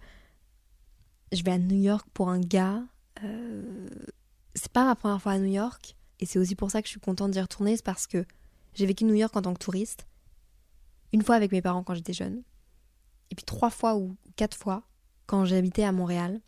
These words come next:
en bus. Et là, j'y retournais, mais découvrir New York sous un nouvel angle. L'angle de quelqu'un qui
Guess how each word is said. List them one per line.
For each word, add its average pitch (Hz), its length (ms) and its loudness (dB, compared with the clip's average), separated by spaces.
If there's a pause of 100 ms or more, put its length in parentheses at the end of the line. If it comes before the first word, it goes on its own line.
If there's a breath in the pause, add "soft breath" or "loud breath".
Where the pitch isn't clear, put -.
(380)
en 185 120 0
bus. 170 380 -6 (800)
Et 190 60 0
là, 202 120 2
j'y 202 100 0
retournais, 196 500 0
mais 190 260 2 (320)
découvrir 190 360 0
New 196 120 2
York 196 520 0
sous 190 200 -2
un 190 60 4
nouvel 185 340 4
angle. 180 260 -2 (400)
L'angle 202 380 8
de 180 120 2
quelqu'un 185 380 -2
qui 180 400 -4